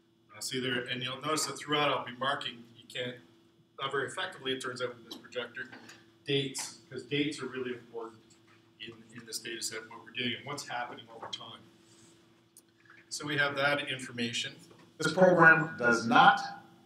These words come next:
Speaker 2: involve the content of phone calls or the names of people making calls.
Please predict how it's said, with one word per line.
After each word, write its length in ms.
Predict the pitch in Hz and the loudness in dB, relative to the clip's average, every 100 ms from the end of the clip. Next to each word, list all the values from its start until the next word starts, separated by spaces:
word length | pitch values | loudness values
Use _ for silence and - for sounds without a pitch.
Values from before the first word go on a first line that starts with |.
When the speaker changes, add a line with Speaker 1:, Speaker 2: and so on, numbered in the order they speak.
| - | -14
Speaker 2:
involve 520 | 156 160 131 127 131 127 | -4 0 6 10 10 8
the 100 | 127 | 2
content 520 | 139 123 117 123 127 - - - 135 | 6 6 6 2 2 -2 -20 -14 -2
of 180 | 139 | 0
phone 240 | 135 117 104 | 4 2 2
calls 440 | 85 80 - - - - - - _ - | -2 -4 -6 -12 -16 -20 -20 -20 _ -2
or 480 | 143 156 165 - - | 4 10 10 8 0
the 100 | 147 | 2
names 640 | 165 185 180 175 175 - | 4 6 8 8 6 0
of 160 | 175 - | -2 -2
people 460 | 135 143 156 170 151 | 0 2 4 2 0
making 380 | 175 214 - 120 | 2 4 2 -2
calls. 480 | 98 80 - - | -2 -4 -4 -14